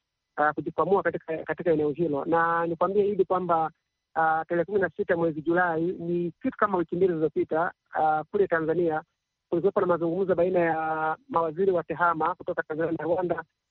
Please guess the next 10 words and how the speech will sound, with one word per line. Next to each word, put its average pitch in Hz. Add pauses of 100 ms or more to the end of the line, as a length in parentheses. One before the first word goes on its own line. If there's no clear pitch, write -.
(120)
eh, 156 (140)
na 160
wakazungumzia, 160
ah, 156
bila 170
shaka 175
walikuwa 165
wanaandaa 160
mkataba 151
huu. 151